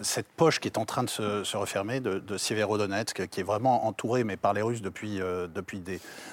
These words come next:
des semaines et des mois. Dès le début du conflit, en fait, cette, euh, cette, euh, cette extrémité nord-est de, de, de la poche ukrainienne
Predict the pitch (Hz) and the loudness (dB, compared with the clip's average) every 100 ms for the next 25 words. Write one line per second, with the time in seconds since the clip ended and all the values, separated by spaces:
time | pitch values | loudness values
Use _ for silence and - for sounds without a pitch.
0 | - - 110 - 139 143 127 98 110 165 | -6 0 2 4 6 6 6 4 4 6
1 | 135 85 92 101 92 95 151 127 123 135 | 4 2 -4 -6 -6 4 6 6 4 2
2 | 120 120 - 170 143 101 - 139 - 104 | 2 2 2 4 6 4 2 0 0 -4
3 | - 98 87 - - - - - 90 - | -2 -2 -4 -8 -14 -8 -2 -2 -2 -2
4 | 90 80 78 - - - - - 143 - | -2 0 -2 -6 -10 -14 -10 0 2 2
5 | - 151 135 127 - 127 - 110 98 104 | 6 8 8 6 4 2 2 -2 0 2
6 | 117 107 - 95 90 87 98 92 87 95 | 2 2 0 -4 -4 -6 -6 -6 -8 -8
7 | 98 95 92 95 101 92 - 110 - - | -6 -4 -6 -6 -6 -4 -2 -4 -4 -4
8 | 185 147 - 117 117 113 98 | -2 -2 -2 -2 0 -2 -4